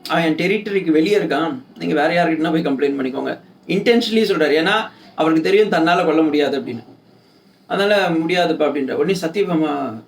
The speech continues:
பக்கத்துல இருக்கா. அவ சொல்றா, "ஏன் சுவாமி, எவ்வளோ ஜராசந்தன் முதலான பேர்கள்லாம் நீங்க கொன்னு குவிச்சீங்க,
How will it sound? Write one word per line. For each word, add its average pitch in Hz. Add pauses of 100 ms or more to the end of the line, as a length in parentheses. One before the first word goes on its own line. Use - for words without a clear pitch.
பக்கத்துல 160
இருக்கா. 127 (580)
அவ 165
சொல்றா, -
"ஏன் 220
சுவாமி, 151 (720)
எவ்வளோ 180 (480)
ஜராசந்தன் 208
முதலான 208
பேர்கள்லாம் 214
நீங்க 220
கொன்னு 202
குவிச்சீங்க, 208